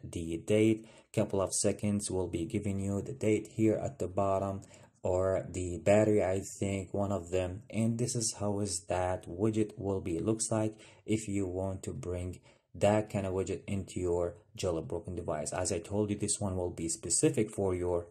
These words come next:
lock screen. Of course, if you want to bring that kind of widget into your jailbroken device, you need to use the X N H T M L in order to place this one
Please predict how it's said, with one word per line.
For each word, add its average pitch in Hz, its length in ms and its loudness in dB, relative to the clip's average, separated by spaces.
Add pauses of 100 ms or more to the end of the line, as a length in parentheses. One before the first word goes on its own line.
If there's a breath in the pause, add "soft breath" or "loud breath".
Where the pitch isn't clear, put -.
lock 82 320 -4
screen. 80 380 -2
Of 85 160 -10
course, 113 260 2
if 107 140 -6
you 98 120 0
want 95 280 -4
to 92 80 -6
bring 85 320 -6
that 90 200 -2
kind 87 140 -4
of 87 60 -6
widget 113 320 0 (320 loud breath)
into 104 280 2
your 95 220 2
jailbroken 92 640 -4
device, 87 480 -2 (260 loud breath)
you 120 160 2
need 135 240 4
to - 80 -4
use 95 380 -2
the 90 200 -8
X - 320 -4
N 76 120 -6
H - 240 -6
T 73 160 -4
M 67 120 -4
L 117 280 0
in 117 160 -2
order 101 320 0
to - 160 -8
place 95 380 -4
this 90 220 -4
one 85 300 -6